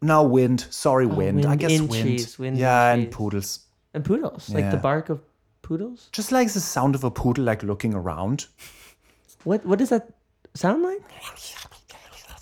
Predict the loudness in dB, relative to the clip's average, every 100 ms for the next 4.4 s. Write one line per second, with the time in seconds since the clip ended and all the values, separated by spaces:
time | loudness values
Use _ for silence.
0 | -20 _ -20 -2 6 6 6 0 -2 -6
1 | -4 -2 -2 -4 -10 -8 -8 -8 -14 -16
2 | -10 -8 -8 -12 _ _ _ _ _ _
3 | -2 0 2 2 2 4 2 2 -2 -8
4 | 0 2 4